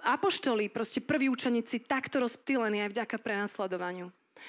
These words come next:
Takže prví kresťania po smrti Ježiša, zoslaní Ducha Svätého, keď si to tak predstavíte, oni spohodlneli. Oni spohodlneli, títo učeníci. Viete prečo? Pretože im bolo dobre v Jeruzaleme.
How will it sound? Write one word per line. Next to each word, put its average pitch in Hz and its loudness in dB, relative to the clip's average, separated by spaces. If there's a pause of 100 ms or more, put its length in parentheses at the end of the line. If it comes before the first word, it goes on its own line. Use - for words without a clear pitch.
(360)
Takže 254 4
prví 349 4
kresťania 311 6
po 240 0
smrti 285 4
Ježiša, 311 4
zoslaní 302 4
Ducha 247 0
Svätého, 240 2 (960)
keď 285 0
si 320 2
to 330 2
tak - 0
predstavíte, 330 2
oni 262 4
spohodlneli. 247 0 (800)
Oni 311 4
spohodlneli, 302 2
títo 247 0
učeníci. 240 -2
Viete 269 2
prečo? 285 2 (400)
Pretože 269 0
im 262 2
bolo 269 0
dobre 254 0
v 240 2
Jeruzaleme. 233 -2